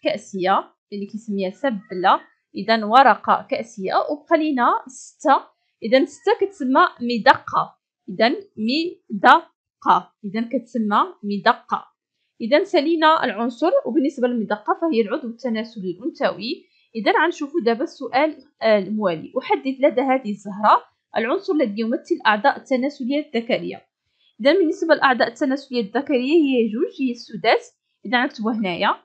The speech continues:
سدات. وبالنسبة للعضو التناسلي عند الأنثوي،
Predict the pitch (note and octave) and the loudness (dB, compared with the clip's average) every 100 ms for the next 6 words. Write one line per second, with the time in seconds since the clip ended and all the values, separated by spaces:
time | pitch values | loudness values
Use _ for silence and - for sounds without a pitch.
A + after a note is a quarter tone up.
0 | _ _ _ _ _ D#4+ A#3 F#3+ A#3+ - | _ _ _ _ _ -4 4 4 4 2
1 | F4+ G4 - _ _ _ _ _ - C4+ | 2 2 -2 _ _ _ _ _ -6 -4
2 | D#4+ D4 E4+ G4 G#3+ A3+ C4 - _ - | 0 0 0 -2 2 4 4 0 _ -8
3 | A3+ A#3+ A3+ B3 G#3+ F#3 - - - C4 | -2 0 0 -2 -2 -4 -6 -6 -2 0
4 | C4 B3+ - G3 F#3+ A#3 B4 _ _ _ | 0 -2 -6 -8 -6 -6 -8 _ _ _
5 | - A#3+ B3+ G#3+ F#3 - - C4+ D4+ C#4 | -6 -2 0 2 2 0 -6 -6 -2 0
6 | F#3 F#3 A#3+ - | 0 -2 -6 -8